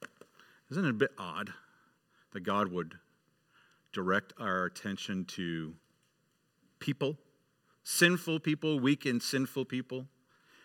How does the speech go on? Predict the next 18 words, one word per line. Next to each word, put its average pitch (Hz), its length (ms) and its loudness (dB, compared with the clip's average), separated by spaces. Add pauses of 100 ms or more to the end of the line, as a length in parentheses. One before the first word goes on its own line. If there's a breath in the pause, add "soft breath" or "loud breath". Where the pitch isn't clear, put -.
(180 soft breath)
and 104 120 -4
tell 127 220 6
us 120 160 4
to 98 480 0
look 110 440 -2
to 101 420 0
them? 101 400 -2 (3250)
I 127 60 -10
mean, 131 80 -2
actually, 127 380 4
it's - 180 -2
not 113 220 0 (120)
without 104 440 0 (1040 soft breath)
precedent. 98 400 -4
It's - 120 -10
not 117 140 2
without 107 240 2
warrant. 107 600 0